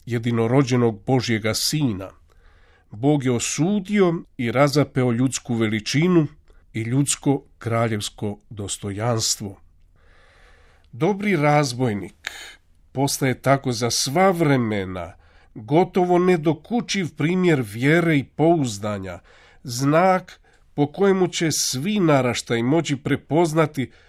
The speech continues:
što znači biti razapet uz Krista i kolika nagrada slijedi nakon samo jednog pogleda vjere i nade što ga čovjek baci prema križu Gospodinovu.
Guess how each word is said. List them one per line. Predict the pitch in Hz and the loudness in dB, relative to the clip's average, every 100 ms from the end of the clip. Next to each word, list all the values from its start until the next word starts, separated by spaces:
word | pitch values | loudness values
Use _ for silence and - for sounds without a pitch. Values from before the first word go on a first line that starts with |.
| _ | _
što | - - - 196 | -14 -14 0 2
znači | 196 151 180 175 - 143 | 2 4 4 4 2 -4
biti | 113 147 170 - 123 | -2 -6 -6 -4 -2
razapet | 117 147 139 135 - 127 - | 2 2 4 0 0 -4 -4
uz | - 120 | -6 -4
Krista | - - 143 160 - - 101 95 _ _ _ - - _ | -6 -2 0 0 -2 -6 -12 -14 _ _ _ -20 -20 _
i | 143 139 | -4 0
kolika | 156 165 214 214 | 0 0 0 0
nagrada | 180 170 185 175 160 143 139 | 2 4 4 4 2 2 0
slijedi | - 127 151 175 165 | -2 -2 0 2 4
nakon | 151 139 143 127 | 4 4 2 -2
samo | - - 220 208 | 0 2 2 2
jednog | 143 113 147 180 160 180 156 - | 0 0 0 0 0 0 -2 -4
pogleda | - 156 143 143 120 123 | 0 0 2 0 2 0
vjere | 101 110 131 156 143 127 | -2 -4 0 2 0 -2
i | 135 | -4
nade | 120 110 123 147 143 131 - - - | -2 2 4 4 2 -2 -6 -16 -20
što | - - 120 | -12 -8 -6
ga | 110 | -6
čovjek | - 139 151 143 127 - | -2 2 2 2 -2 -6
baci | - 101 120 127 - 120 | -8 -2 2 2 0 -8
prema | - 110 104 98 | -6 -6 -6 -6
križu | - 113 131 123 110 | -8 -6 -4 -4 -6
Gospodinovu. | 101 - - 120 110 101 101 | -8 -10 -8 -8 -8 -10 -12